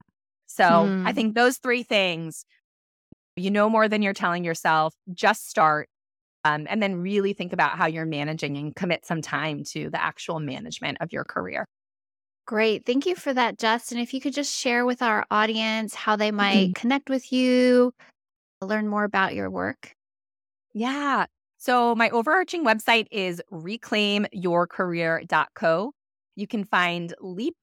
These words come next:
Speaker 1: Why It's Time to Let Go to Get Ahead in Your Career on Amazon, Barnes and Noble, and select stores in person. Uh, you can listen to my podcast on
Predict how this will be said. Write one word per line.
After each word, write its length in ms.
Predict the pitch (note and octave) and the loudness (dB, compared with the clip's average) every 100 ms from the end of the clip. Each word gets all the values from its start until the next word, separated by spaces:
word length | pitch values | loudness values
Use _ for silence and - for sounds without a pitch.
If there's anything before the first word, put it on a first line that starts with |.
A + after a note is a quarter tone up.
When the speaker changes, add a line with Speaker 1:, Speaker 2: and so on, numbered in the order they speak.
| - | -16
Speaker 1:
Why 240 | G3+ F3+ | 0 2
It's 240 | E3+ F3 - | 2 -2 -8
Time 400 | - F3 E3+ F3 | -2 0 0 -4
to 140 | F#3+ | -8
Let 200 | E3 E3 - | -4 -4 -4
Go 380 | D#3 D3+ D3+ E3+ | -4 -4 -4 -6
to 140 | G3 | -6
Get 100 | E3+ | -4
Ahead 220 | D#3 E3+ | -2 -2
in 100 | D#3+ | -4
Your 140 | D#3+ D3+ | -6 -8
Career 680 | - D3+ D#3 F3+ F#3+ F#3+ - | -10 -12 -8 -4 0 0 0
on 260 | D3+ D3 - | -2 -2 -2
Amazon, 640 | B3 A#3+ A#3+ A3 A3 A3 | -4 -2 0 2 2 0
Barnes 300 | F#3 D#3 E3 | 0 -2 -4
and 160 | D#3+ F3+ | -6 -4
Noble, 500 | A3 G3+ G#3 G3+ F#3 | -6 0 4 4 4
and 180 | E3 | 2
select 400 | E3 E3 D#3 D#3 | -4 -2 -2 -2
stores 600 | - - - D#3 D3+ D3+ - | -8 -12 -4 -2 0 -2 -4
in 160 | E3+ D#3 - | -8 -8 -4
person. 580 | A3+ A#3+ - G#3+ G#3+ G#3+ _ _ _ _ _ _ - | -4 -2 0 0 0 -6 _ _ _ _ _ _ -6
Uh, 60 | |
you 100 | G3 | -6
can 180 | G3+ G#3+ | -6 -6
listen 240 | G3 - B3 | -4 -4 -4
to 100 | A3+ | -2
my 160 | F#3 | -2
podcast 800 | G#3 G#3+ G3+ - G#3+ G3+ G#3 - - | -2 -2 -2 0 2 2 0 -4 -4
on 680 | F3 E3 D#3+ D#3+ D#3 D#3+ | 0 2 2 0 -2 -4